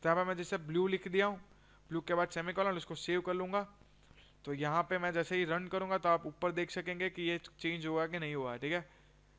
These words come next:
तो गाइस यहाँ पे आप देख सकते हो कि ये कलर जो है वो ब्लू हो गया है, यहाँ पे आप देख सकते हो। तो यहाँ पे मेरे को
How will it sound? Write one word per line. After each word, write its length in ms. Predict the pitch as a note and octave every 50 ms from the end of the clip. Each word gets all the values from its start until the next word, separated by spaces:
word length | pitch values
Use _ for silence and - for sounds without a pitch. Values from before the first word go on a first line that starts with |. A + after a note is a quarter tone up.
| - -
तो 80 | - D#3
गाइस 280 | D#3 F#3 F#3+ F3 D#3+ E3
यहाँ 260 | E3+ D#3+ E3+ F#3 F#3
पे 120 | - G3
आप 140 | F#3+ F#3+ F3+
देख 180 | F#3 G3 F#3+ -
सकते 280 | G3+ F#3+ F3+ - G3
हो 140 | G3 G3 G3
कि 140 | F#3+ - F#3
ये 160 | F3+ F3+ F3+
कलर 280 | F3+ F3 E3+ F3 F3+ F3
जो 120 | E3+ F#3+
है 60 | G3
वो 140 | F#3+ F#3+ F3+
ब्लू 280 | D3 D3 D#3+ F3+ F3+ F3
हो 80 | F3
गया 200 | D#3 E3 D#3 D3+
है, 100 | D3 D3
यहाँ 180 | C#3+ C#3+ D3 D3+
पे 80 | D#3+
आप 80 | E3+ E3
देख 240 | D3+ D3+ E3 D#3+ -
सकते 260 | - D3 - - C#3+
हो। 20 |
तो 120 | C#3+ - D3
यहाँ 160 | D3+ D#3 E3
पे 80 | D#3+ F3
मेरे 140 | F#3 F#3
को 140 | F3 F#3 F#3